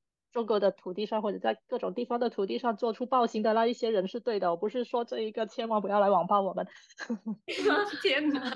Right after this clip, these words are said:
Speaker 2: 求生欲很大。
Speaker 1: 我非常的害怕，就非常害怕。<laughs> 然后，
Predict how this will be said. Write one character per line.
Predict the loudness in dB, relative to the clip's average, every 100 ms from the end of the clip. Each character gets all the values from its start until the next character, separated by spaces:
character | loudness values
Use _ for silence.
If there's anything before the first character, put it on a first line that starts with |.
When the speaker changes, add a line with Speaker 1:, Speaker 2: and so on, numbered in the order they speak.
| -8 -8 -6 0
Speaker 2:
求 | 2
生 | 2 2 4
欲 | 2 2
很 | -2
大。 | -6
Speaker 1:
我 | -6
非 | -2 -4
常 | 0 0
的 | 0
害 | -6 -14
怕， | -6 -6
就 | -6 -10 _
非 | -10 -6 -6 -8
常 | -10 -10 -8
害 | -8 -8
怕。 | -8 -10 -12 _ _ _ _ -6
<laughs> | -6 -6 -8 -10 -10 -14 -14 -16 -20 -20 _ _ _ _ _ _ _ _ _
然 | -4
后， | 0 0